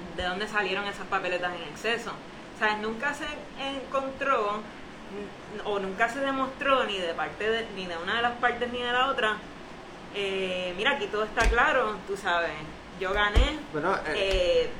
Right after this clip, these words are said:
Speaker 1: no, no hay alegaciones que hacer". O sea, pienso que de una parte y de otra, ninguno de los dos pudo demostrar
Speaker 2: Eh,
Speaker 1: algo, y ahora mismo todavía,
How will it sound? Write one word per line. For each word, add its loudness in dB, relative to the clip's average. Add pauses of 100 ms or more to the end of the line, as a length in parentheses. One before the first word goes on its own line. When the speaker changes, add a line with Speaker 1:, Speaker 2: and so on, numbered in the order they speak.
(120)
Speaker 1:
no, 0
no 2
hay 2
alegaciones 0
que 0
hacer". 2 (640)
O -6
sea, 4 (160)
pienso -2
que 2
de 4
una 2
parte 0
y -4
de -4
otra, 2
ninguno -2
de 2
los 0
dos 2 (100)
pudo 2 (520)
demostrar 2 (640)
Speaker 2:
Eh, 0
Speaker 1:
algo, 6
y 2
ahora 4
mismo -4 (220)
todavía, 2